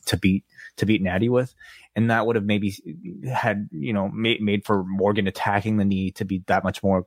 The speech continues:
credible and justifiable. So, I mean, I could, I could buy it, but, like, I personally didn't have that much issue with it.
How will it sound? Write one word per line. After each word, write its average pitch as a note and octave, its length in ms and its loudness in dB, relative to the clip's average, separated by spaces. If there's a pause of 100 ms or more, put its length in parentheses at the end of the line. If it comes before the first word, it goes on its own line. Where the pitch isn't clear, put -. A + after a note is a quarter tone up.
credible G#2+ 400 -2 (300)
and G#2 80 -2
justifiable. A#2 680 0 (260)
So, E3 200 0
I F#3+ 140 2
mean, G3+ 160 4
I G#3 100 2
could, - 160 0
I F3+ 80 4
could A2+ 340 -2
buy F#2+ 280 4
it, B2+ 240 2
but, G#2 120 2
like, G2+ 220 0 (160)
I G#2+ 160 2
personally B2+ 380 2
didn't A2 180 2
have A#2 140 2
that G#2 140 2
much A#2 180 -2
issue A#2+ 240 -2
with B2+ 160 -4
it. D#3+ 120 -4